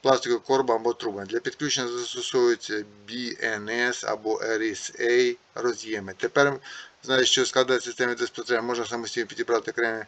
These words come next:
всі пристрої і при наявності часу встановити спорядження своїми руками. А можна замовити монтаж, встановити на фахівців. На сьогодні існує безрізної якості обладнання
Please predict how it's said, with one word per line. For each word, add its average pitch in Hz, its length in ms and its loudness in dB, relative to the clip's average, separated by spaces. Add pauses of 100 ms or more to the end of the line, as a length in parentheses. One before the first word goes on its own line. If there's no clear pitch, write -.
(420)
всі - 240 -2
пристрої 131 600 2
і 139 220 0
при 117 160 -4
наявності 117 520 -4
часу 123 400 2
встановити 113 540 -4
спорядження 117 280 -2
своїми 110 300 -6
руками. 107 400 0
А 107 80 0
можна 127 260 0
замовити 120 440 -2
монтаж, 117 360 0
встановити 110 340 -8
на 107 160 -10
фахівців. 110 1080 -6 (560)
На 110 260 -6
сьогодні 123 300 -4
існує 113 200 -4
безрізної 110 640 -2
якості 110 380 -6
обладнання 104 1200 0